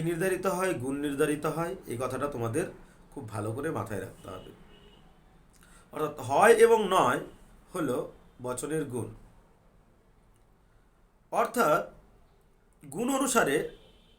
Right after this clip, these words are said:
বচন দু প্রকারের। এক হচ্ছে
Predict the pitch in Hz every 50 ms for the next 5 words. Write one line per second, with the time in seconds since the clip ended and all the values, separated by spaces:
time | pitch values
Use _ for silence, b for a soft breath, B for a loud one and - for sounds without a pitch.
0 | _ _ _ _ _ - 143 139 156 165 165 - 196 196 214 226 226 - 139 127
1 | 123 123 110 - 113 107 107 95 85 78 80 - - - - _ - _ _ _
2 | _ _ _ _ _ _ _ _ _ _ _ _ _ _ _ - - b b b
3 | b b b b _ _ - 135 143 151 151 156 160 156 156 - - - - -
4 | -